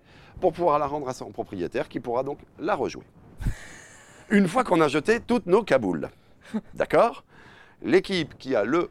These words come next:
ou les kaboules le plus proche du cochodet va compter les points qu'il y a sur les dés.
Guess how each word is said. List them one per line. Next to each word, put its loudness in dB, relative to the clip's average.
ou -8
les -2
kaboules -2
le -8
plus -16
proche 0
du -6
cochodet -6
va -4
compter -6
les -4
points -4
qu'il -10
y -6
a -6
sur -8
les -2
dés. -10